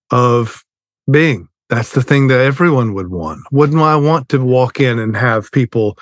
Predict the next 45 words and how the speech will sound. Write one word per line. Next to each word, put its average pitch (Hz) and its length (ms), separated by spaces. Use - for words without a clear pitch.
on 135 200
my 113 160
side 110 580
and 87 200
interested 135 520
in 110 180
me 107 340
and 92 120
all 151 300
these 139 200
things? 135 300
And 139 200
it 202 140
should 233 220
be 170 120
that 123 220
way. 110 220
Unfortunately, 226 600
there's 170 200
no 190 100
way 180 140
to 151 80
really 143 300
express 214 540
it. - 140
It's 147 160
like, 175 120
I 170 60
remember 170 260
seeing 156 220
the 139 140
Amy 147 220
Winehouse. 131 920
I 160 120
almost 180 300
couldn't 131 180
sit 226 280
through 73 280
it, - 180
the, 123 220
that 120 220
movie. 104 400
I 147 160
almost 165 460
can't 156 300